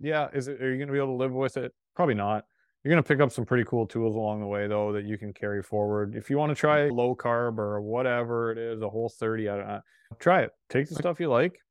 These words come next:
Speaker 1: Bring
Speaker 2: I
Speaker 1: it
Speaker 2: like to,
Speaker 1: forward.
Speaker 2: I have to crap on, I've always crapped on paleo a little bit, but aside from, like, the grass-fed,
Speaker 1: Yeah.
Speaker 2: you know, those things. But honestly, I don't eat, I eat rice. Maybe that's not paleo, but other than that, it's like I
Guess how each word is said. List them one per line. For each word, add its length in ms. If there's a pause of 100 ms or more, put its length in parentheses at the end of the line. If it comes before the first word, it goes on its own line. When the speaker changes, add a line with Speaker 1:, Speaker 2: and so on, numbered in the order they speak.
Speaker 1:
Bring 140
Speaker 2:
I 20
Speaker 1:
it 40
Speaker 2:
like 140
to, 60
Speaker 1:
forward. 180
Speaker 2:
I 40
have 80
to 80
crap 380
on, 200
I've 140
always 160
crapped 240
on 80
paleo 380
a 20
little 180
bit, 120
but 140
aside 280
from, 100
like, 100
the 60
grass-fed, 680
Speaker 1:
Yeah. 80
Speaker 2:
you 100
know, 60
those 260
things. 180 (120)
But 120
honestly, 320
I 60
don't 200
eat, 140
I 140
eat 180
rice. 480
Maybe 220
that's 180
not 140
paleo, 500
but 140
other 140
than 180
that, 220
it's 140
like 140
I 120